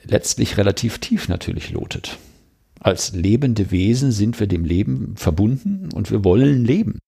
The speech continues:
Jeder von uns will leben, außer natürlich diejenigen, die so verzweifelt sind, dass es sie in den Selbstmord treibt. Aber das ist eben ein pathologischer Zustand und nicht der gesunde Zustand.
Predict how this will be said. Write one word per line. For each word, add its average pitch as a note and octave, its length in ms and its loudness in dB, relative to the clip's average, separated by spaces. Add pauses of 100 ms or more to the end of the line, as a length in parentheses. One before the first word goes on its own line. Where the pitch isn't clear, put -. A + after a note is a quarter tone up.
(580)
Jeder G#2+ 280 2
von A2 160 -2
uns A2+ 280 -2
will A2 100 2
leben, A2+ 380 2
außer G2+ 280 2
natürlich G2 400 0
diejenigen, G2+ 340 2
die F#2+ 80 -2
so G2+ 140 0
verzweifelt G#2 500 -2
sind, G#2+ 220 0
dass F#2+ 100 2
es G2 100 -2
sie G#2+ 100 2
in G2+ 40 4
den G2+ 100 4
Selbstmord G2+ 400 0
treibt. - 300 -4
Aber F#2+ 140 0
das F2+ 160 2
ist F#2 100 0
eben G#2 140 0
ein F#2+ 100 2
pathologischer G2+ 600 0
Zustand A2+ 380 0
und G#2 80 2
nicht A2+ 140 -2
der A#2 80 2
gesunde B2 380 2
Zustand. - 460 -10